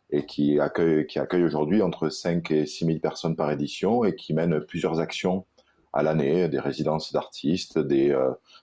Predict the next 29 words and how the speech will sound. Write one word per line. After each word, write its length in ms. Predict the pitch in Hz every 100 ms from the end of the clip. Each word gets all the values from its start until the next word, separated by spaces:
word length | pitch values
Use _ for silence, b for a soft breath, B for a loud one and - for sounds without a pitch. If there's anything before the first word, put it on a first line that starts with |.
| -
des 120 | -
clubs, 440 | - 85 101 - - B B B
format 380 | - 65 71 76
mille, 280 | 78 80
mille 200 | 80 73
deux 100 | 73
cents 200 | - 76
personnes, 520 | 73 76 - 73 98 98 - B B B B
euh, 240 | 69 69 -
qui, 240 | - - - -
qui 140 | -
produit 260 | - 80 90
également 400 | 87 78 85 92
avec, 300 | 71 71 -
euh, 180 | 69 69
le 120 | 69
label 240 | 67 73
Infine, 360 | 76 - 78 82
par 140 | 78
exemple, 320 | 76 85 85 -
des, 320 | 71 69 69
des 120 | 71
compilations 640 | - 80 78 80 - 82
sur, 220 | 92 - 76
euh, 100 | 71
la 80 |
musique 260 | 76 73 78
électronique 420 | 78 - 80 73
réunionnaise 580 | - 73 76 71 69 -